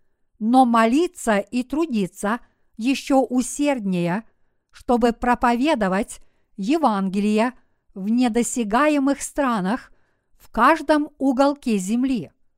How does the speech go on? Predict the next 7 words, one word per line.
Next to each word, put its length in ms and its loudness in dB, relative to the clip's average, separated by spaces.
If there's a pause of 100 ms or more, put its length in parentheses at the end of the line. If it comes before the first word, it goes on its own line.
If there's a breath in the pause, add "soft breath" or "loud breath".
(920)
Для 400 4
этого 440 0 (300)
нам 260 2
нужно 540 2
больше 680 0 (320)
миссионерских 1040 0
работников 800 0